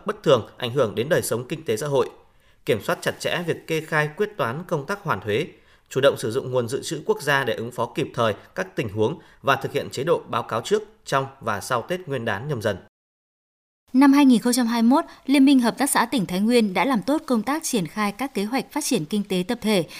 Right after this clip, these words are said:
Speaker 2: giai đoạn hai nghìn không trăm hai mươi mốt hai nghìn không trăm ba mươi cùng các chính sách hỗ trợ thành lập mới hợp tác xã, đào tạo, bồi dưỡng cán bộ hợp tác xã, hỗ trợ hoạt động xúc tiến thương mại,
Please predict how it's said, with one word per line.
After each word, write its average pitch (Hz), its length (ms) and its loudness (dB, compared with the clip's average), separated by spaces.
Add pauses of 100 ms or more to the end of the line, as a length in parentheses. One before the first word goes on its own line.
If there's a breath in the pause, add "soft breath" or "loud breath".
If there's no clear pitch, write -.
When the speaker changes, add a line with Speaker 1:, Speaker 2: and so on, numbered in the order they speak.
(100)
Speaker 2:
giai 247 180 2
đoạn 220 160 -2
hai 226 160 -2
nghìn 202 160 0
không 220 140 -2
trăm 214 140 -2
hai 202 160 -4
mươi 202 60 0
mốt 285 160 2 (180 loud breath)
hai 254 140 4
nghìn 214 140 4
không 214 140 -2
trăm 202 180 2
ba 196 120 2
mươi 208 280 4 (260 loud breath)
cùng 220 200 6
các 294 200 0
chính 190 160 0
sách 302 240 -4
hỗ - 120 -2
trợ 220 280 0
thành 185 220 -2
lập 185 140 -2
mới 185 280 2
hợp 262 220 0
tác 269 140 -2
xã, 277 280 -2 (320 loud breath)
đào 226 140 4
tạo, 202 220 2
bồi 196 220 2
dưỡng 202 280 0
cán 202 200 -2
bộ 262 140 -2
hợp 185 200 -2
tác 247 140 -6
xã, 220 260 0 (300 loud breath)
hỗ 254 120 2
trợ 247 240 2
hoạt 185 220 -4
động 185 180 -2
xúc - 220 -6
tiến 196 200 2
thương 220 160 2
mại, 214 220 4